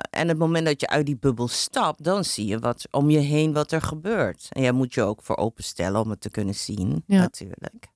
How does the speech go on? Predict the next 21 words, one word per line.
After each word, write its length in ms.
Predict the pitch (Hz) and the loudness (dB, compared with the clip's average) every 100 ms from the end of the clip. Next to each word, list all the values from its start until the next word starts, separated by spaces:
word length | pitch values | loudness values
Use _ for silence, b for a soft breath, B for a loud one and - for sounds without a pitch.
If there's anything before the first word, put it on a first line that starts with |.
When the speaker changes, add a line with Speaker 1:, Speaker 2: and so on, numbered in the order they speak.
| _ _ | _ _
Speaker 2:
Ja. 240 | - 180 - _ B B B B B B - | 2 4 2 _ B B B B B B 2
Ehm, 520 | 196 196 196 202 208 | 6 8 8 8 6
ik 220 | - 214 | 0 -2
wil 100 | 208 | 2
straks 260 | 202 226 226 | 4 4 4
nog 120 | 220 | 4
even 180 | 220 214 | 4 0
terugkomen 560 | - 208 - 190 190 - | 0 -2 4 6 6 4
op 200 | 202 - | 2 0
wat 280 | 196 196 220 | 0 2 4
dan 220 | 202 185 | 4 6
de 80 | 175 | 4
grootste 380 | - 185 175 170 | 4 2 2 -2
strijd 400 | - 185 180 170 | 0 2 4 2
is 160 | 160 | -2
die 140 | - 165 | -2 -4
het 100 | - | -2
feminisme 480 | 165 160 165 - | 0 2 2 2
nog 180 | 156 160 | 0 0
moet 180 | 156 156 | 0 0
leveren, 560 | 165 165 160 151 208 | 2 2 0 -2 -2